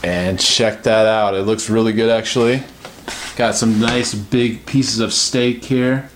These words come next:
Look at that. Rice. Smells really good. I like that you get a lot of vegetables. I feel like some Freshly dishes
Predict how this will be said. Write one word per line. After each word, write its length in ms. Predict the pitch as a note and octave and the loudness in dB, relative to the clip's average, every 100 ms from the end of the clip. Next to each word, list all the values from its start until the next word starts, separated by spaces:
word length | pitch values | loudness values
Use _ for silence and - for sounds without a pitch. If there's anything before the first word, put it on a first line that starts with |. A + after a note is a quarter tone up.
| - - - | -20 -20 -14
Look 140 | B2 G#2+ | -8 -4
at 60 | |
that. 360 | F#2 F2+ E2 D#2+ - - - - - - - - - - - - - - - - - - - - | 0 0 0 -6 -12 -20 -20 -20 -20 -20 -20 -20 -20 -20 -20 -20 -20 -20 -20 -20 -20 -20 -20 -10
Rice. 680 | F#2+ G#2+ A#2+ A#2+ - - - - - - - - - - - - - - - - - - - - - - - - - | -2 0 2 0 -2 -4 -6 -10 -14 -20 -20 -20 -20 -20 -20 -20 -20 -20 -20 -20 -20 -20 -20 -20 -20 -20 -20 -10 -8
Smells 400 | - - C3 A#2+ | -6 0 0 2
really 200 | A2+ A#2+ | 0 0
good. 180 | A2+ B2 | 2 2
I 60 | A2+ | 2
like 200 | C3 B2 | 0 0
that 160 | C3 | -2
you 80 | B2+ | 0
get 100 | A2+ | 0
a 60 | G#2 | 0
lot 160 | G#2+ | 0
of 100 | A2+ | 0
vegetables. 760 | G2 A#2+ - C3 B2 B2+ - - - - - - - | 0 0 0 0 0 0 -4 -10 -20 -20 -20 -14 -8
I 60 | |
feel 140 | - B2+ | -2 0
like 160 | A2+ | 0
some 320 | - A#2+ A2+ | 0 2 2
Freshly 320 | A2 B2 B2 A2+ | 2 -2 0 0
dishes 560 | A#2 A2+ A#2 G#2+ G#2 | 0 0 0 0 -4